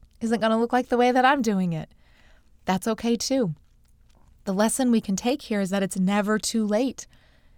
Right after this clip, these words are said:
and it's never too little. The further journey to uncover our soul's purpose awaits us all.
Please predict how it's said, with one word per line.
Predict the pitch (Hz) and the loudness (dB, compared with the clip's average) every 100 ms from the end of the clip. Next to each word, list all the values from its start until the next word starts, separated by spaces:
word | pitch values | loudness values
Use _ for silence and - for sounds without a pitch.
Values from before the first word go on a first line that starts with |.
| - | -4
and | 214 | 0
it's | 226 - | 0 2
never | 214 214 220 | 0 0 -2
too | - 233 | -2 -4
little. | 220 254 226 - 202 _ _ - - _ _ _ | -2 -2 -4 -6 -14 _ _ -20 -20 _ _ _
The | - | -10
further | 202 240 233 226 208 | -4 2 2 2 0
journey | 220 226 220 | 2 2 0
to | 190 202 | -2 -4
uncover | 190 190 202 202 | -4 -4 -4 -2
our | - 196 214 | 0 0 0
soul's | - 214 - | -2 -4 -4
purpose | - 196 214 220 - | -4 -2 -2 -4 -6
awaits | 202 185 202 196 214 | -6 -4 -4 -4 -6
us | 190 - - | -6 -10 -10
all. | 185 190 185 190 | -8 -6 -8 -10